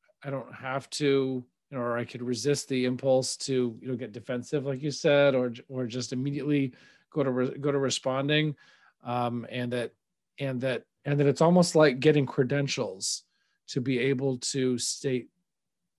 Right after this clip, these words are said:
you know, to be able to persuade or give their, to give my position or to state my side is, uh, you know, it's almost like credentials of just like, you know, I don't, I don't have the credentials, I don't have the P H D that, you know, I don't have the,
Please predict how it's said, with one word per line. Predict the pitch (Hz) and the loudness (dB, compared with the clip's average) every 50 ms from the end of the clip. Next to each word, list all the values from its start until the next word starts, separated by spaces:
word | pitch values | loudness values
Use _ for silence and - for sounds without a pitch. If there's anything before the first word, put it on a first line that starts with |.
| _ _ _ | _ _ _
you | - 143 | -6 -4
know, | 127 110 | -4 -4
to | 104 - 135 | -6 -4 -2
be | 131 143 | 0 0
able | 127 127 117 | 0 0 -2
to | - - 135 | -2 -4 -4
persuade | 123 - 123 - - 139 147 131 123 117 110 | -4 -4 -4 -4 -2 2 2 2 2 2 -2
or | 113 117 | -4 -4
give | 113 113 135 127 117 | -2 0 0 0 0
their, | 117 135 120 113 - _ _ _ _ _ - | 0 0 -2 -2 -4 _ _ _ _ _ -10
to | - 139 | -8 -6
give | 123 117 143 135 131 123 107 123 | 0 2 2 2 2 0 -2 -4
my | 131 135 160 180 | 0 2 4 4
position | 175 147 139 123 127 123 113 - 131 120 120 123 123 - _ _ _ _ _ _ _ _ _ | 4 2 0 0 0 -2 -2 -4 -6 -8 -8 -10 -14 -16 _ _ _ _ _ _ _ _ _
or | - 131 123 120 | -6 -4 -4 -4
to | 120 - 139 123 120 117 120 117 107 - | -4 -2 0 0 0 0 -2 -4 -6 -8
state | - - - - 131 113 | -10 -6 -4 -2 -2 -2
my | 123 131 151 165 | -2 0 2 2
side | 151 - 139 120 107 110 110 117 113 117 - _ _ _ _ _ _ _ _ - | 2 2 2 0 0 0 -2 -4 -8 -10 -16 _ _ _ _ _ _ _ _ -4
is, | 127 127 131 131 127 127 120 - - - | -2 0 2 2 0 0 -2 -4 -2 -2
uh, | 135 131 127 127 127 120 131 | 0 0 0 0 0 0 0
you | 147 | 0
know, | 143 135 | 0 0
it's | 127 - | 2 2
almost | 151 151 147 131 | 4 4 4 4
like | 147 143 - | 4 4 4
credentials | - 147 143 147 147 - 151 110 107 104 117 | 4 4 6 4 4 4 2 0 0 -2 -6
of | 120 | -10
just | 104 107 123 117 - - | -8 -6 -6 -6 -4 -4
like, | 123 120 120 110 120 | -6 -6 -6 -6 -8
you | 131 | -8
know, | 120 110 107 | -8 -8 -10
I | 107 110 123 | -10 -8 -6
don't, | 127 131 117 | -6 -6 -6
I | 113 131 | -4 -2
don't | 147 156 151 143 | 0 2 2 2
have | 123 147 156 147 143 | 4 4 4 4 4
the | 143 | 2
credentials, | - - 147 139 156 165 165 - 151 135 135 139 139 - - - _ | 2 2 4 4 4 4 4 2 2 0 0 0 -2 -6 -10 -12 _
I | 139 | -8
don't | 147 147 | -6 -4
have | 147 131 | -4 -2
the | 139 135 | -4 -4
P | 123 - 151 151 | -4 -2 0 0
H | 143 123 - | 0 0 2
D | 175 165 | 2 2
that, | 139 143 | 4 4
you | 131 135 | 2 0
know, | 131 135 139 135 131 | 0 -2 -2 -4 -4
I | 135 | -4
don't | 143 139 | -4 -2
have | 143 143 131 | -2 -2 -2
the, | 135 135 131 123 | -2 -4 -4 -6